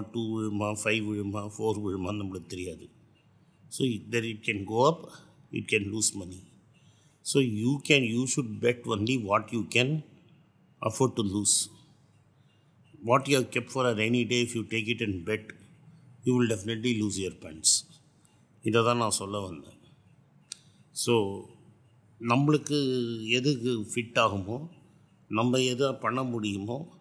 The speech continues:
அதை தான் நம்ம பண்ணணும். இப்போ சினிமாவுக்கு போயிடுவோம்.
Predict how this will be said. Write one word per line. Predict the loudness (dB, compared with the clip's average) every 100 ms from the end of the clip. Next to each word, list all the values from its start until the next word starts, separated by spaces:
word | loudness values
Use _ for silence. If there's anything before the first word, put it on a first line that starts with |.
| _ -20 -14 0
அதை | 4 4
தான் | 4 2
நம்ம | 0 -2
பண்ணணும். | -4 -10 -12 -14 -18 -20 -20 -20 -20 _ _ _ _ _ _ _ _ _ _ _ _ _
இப்போ | -4 0 2 2 0 -6 -16 -20 _ _ -6 2
சினிமாவுக்கு | 4 4 2
போயிடுவோம். | -4 -10 -10 -12